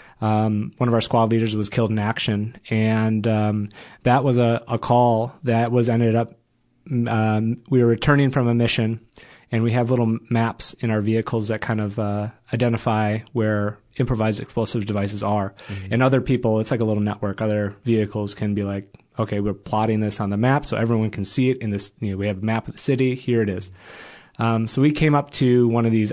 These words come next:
Speaker 1: improvised explosive devices, and we had two choices. One was to go down a route that was,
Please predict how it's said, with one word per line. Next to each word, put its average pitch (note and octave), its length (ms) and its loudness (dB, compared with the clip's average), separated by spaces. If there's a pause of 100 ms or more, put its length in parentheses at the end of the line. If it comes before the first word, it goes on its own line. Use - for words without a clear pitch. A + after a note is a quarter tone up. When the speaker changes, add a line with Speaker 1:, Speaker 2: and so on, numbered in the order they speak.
(140)
Speaker 1:
improvised A2 420 0
explosive A#2 460 -2
devices, G#2+ 600 -4 (360)
and A2 640 0 (460)
we B2+ 280 2
had B2 240 -2
two E3+ 140 2
choices. A#2+ 520 0
One B2+ 300 4
was A#2+ 420 2 (480)
to A2+ 600 0 (380)
go C#3+ 160 6
down C#3+ 180 4
a B2 100 4
route A#2+ 360 4
that A2+ 160 2
was, G#2+ 320 -2